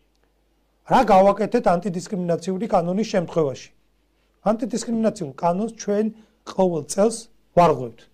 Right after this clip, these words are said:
ანტიდისკრიმინაციული კანონი დაირღვა ხუთ ივლისს. ანტიდისკრიმინაციული კა-, კანონი დაირღვა წელს, რვა ივლისს. და დიახ, ჩვენ ეს გავაკეთეთ შეგნებულად. იმიტომ რომ ეს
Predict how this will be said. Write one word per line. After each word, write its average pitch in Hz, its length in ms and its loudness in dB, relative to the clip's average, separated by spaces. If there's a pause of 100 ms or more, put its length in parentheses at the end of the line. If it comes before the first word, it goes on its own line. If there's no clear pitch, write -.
(360)
ანტიდისკრიმინაციული 208 800 0
კანონი 196 340 0
დაირღვა 170 520 4 (920)
ხუთ 214 260 -2
ივლისს. 147 400 -4 (540)
ანტიდისკრიმინაციული 196 960 0
კა-, 165 240 -2
კანონი 190 340 4
დაირღვა 175 400 6
წელს, 180 340 4 (400)
რვა 175 200 6
ივლისს. 143 420 -2 (340)
და 240 80 8
დიახ, 185 420 4
ჩვენ 220 280 2
ეს 202 200 2 (420)
გავაკეთეთ 196 600 4
შეგნებულად. 165 760 0 (360)
იმიტომ 214 340 4
რომ 143 180 4 (960)
ეს 220 260 10